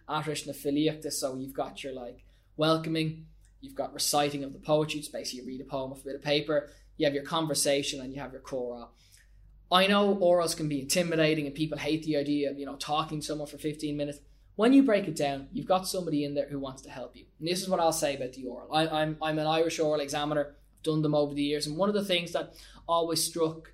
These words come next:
a chord at me, or always stuck with me, maybe I should say, is that when I did my training, one of the bits of information I was given is, "Look, Shane,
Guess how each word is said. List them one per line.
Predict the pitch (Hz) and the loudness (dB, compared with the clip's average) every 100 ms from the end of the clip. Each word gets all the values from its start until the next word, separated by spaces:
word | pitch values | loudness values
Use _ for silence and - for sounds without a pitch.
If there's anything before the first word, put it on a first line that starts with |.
| - - | -16 -12
a | |
chord | - 160 156 156 | -2 4 4 4
at | 156 | 0
me, | 156 | 0
or | 147 | 2
always | 156 156 143 | 2 2 4
stuck | - 175 185 | 4 2 0
with | - | -2
me, | 151 143 | -2 -2
maybe | 143 143 147 | 0 0 -2
I | 135 | -4
should | 143 | -6
say, | - 143 | -2 0
is | 143 | 0
that | 151 147 - - - | -2 -4 -8 -20 -4
when | 151 170 | 0 2
I | 185 | 2
did | 190 | 2
my | 160 160 | 2 2
training, | 160 160 139 123 - - - - | 2 0 -2 -4 -12 -20 -20 -10
one | 156 170 | -2 -2
of | 175 | 0
the | 160 | -2
bits | 165 165 | -2 -2
of | 156 | -4
information | 151 151 147 143 147 | -4 -4 -2 -2 -4
I | 135 | -8
was | 135 | -4
given | 147 139 | -2 -2
is, | 135 156 | -4 -2
"Look, | 147 | -2
Shane, | - 120 | -2 -6